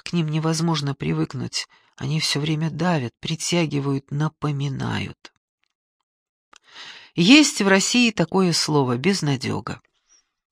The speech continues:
В творчестве Борисова будет чуть позже период, когда ему покажется, что истинный человек — тот, кто не справляется с жизнью. Он скажет об этом в «Параде планет»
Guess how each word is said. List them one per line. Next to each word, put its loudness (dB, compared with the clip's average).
В -16
творчестве 2
Борисова 2
будет 0
чуть -2
позже 0
период, 4
когда 0
ему 2
покажется, -2
что -2
истинный -2
человек — -2
тот, 6
кто 2
не 4
справляется 2
с 0
жизнью. 0
Он 2
скажет 0
об -2
этом 0
в -20
«Параде -2
планет» -2